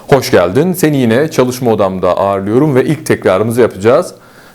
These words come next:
Gördüğün gibi PowerPoint sunumumuz sizler için hazır.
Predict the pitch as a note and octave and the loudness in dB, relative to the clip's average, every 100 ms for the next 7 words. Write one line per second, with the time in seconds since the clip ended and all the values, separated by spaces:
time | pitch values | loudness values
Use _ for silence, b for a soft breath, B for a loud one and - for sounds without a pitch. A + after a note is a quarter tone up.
0 | - G#3 G#3 G3+ C#3+ B2+ E3+ - F3 E3+ | 2 4 4 2 2 2 2 0 0 0
1 | D#3 D3 - - D3 C3+ A#2+ D3 F3 - | -2 -2 -8 -4 0 0 2 0 -2 -4
2 | - C#3 C3 G#2+ - G2 A2+ B2 E3+ | 0 2 2 0 -4 -2 0 2 0